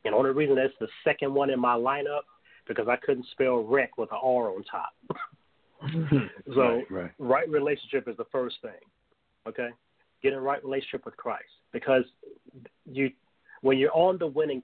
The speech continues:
Speaker 1: team and you realize you're gonna win in the end no matter what, and eternity is a lot longer on the other side than it is on this side, that won't make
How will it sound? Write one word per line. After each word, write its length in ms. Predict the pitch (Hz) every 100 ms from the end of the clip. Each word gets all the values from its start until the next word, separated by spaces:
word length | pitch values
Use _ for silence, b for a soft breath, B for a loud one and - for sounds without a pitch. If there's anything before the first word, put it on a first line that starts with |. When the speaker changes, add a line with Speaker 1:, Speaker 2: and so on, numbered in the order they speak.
| -
Speaker 1:
team 280 | 147 110 92 -
and 120 | 113
you 80 | 117
realize 540 | 117 175 175 156 151 131
you're 120 | 143
gonna 260 | 131 131 123
win 200 | 120 123 92 - _ _ _ _ 123
in 180 | 147
the 160 | 143 139
end 280 | 143 139 120
no 100 | 120
matter 240 | 117 107
what, 260 | 104 104 87 - B B -
and 140 | 113
eternity 680 | 113 110 - 190 190 123 120
is 80 | 110 104
a 60 | 101
lot 360 | 107 135 -
longer 440 | 143 143 135 107 104 117
on 100 | 113
the 160 | 117 _ 185
other 280 | 175 123 - -
side 380 | 101 92 - - _ _ _ -
than 100 | 117
it 100 | 113
is 220 | 123 123
on 220 | 117 113
this 140 | 127 - -
side, 320 | - - - _ _ _ _ _ _ _ _ _ _ _ _ _
that 200 | 117 143
won't 280 | 156 160 151
make 220 | 147 143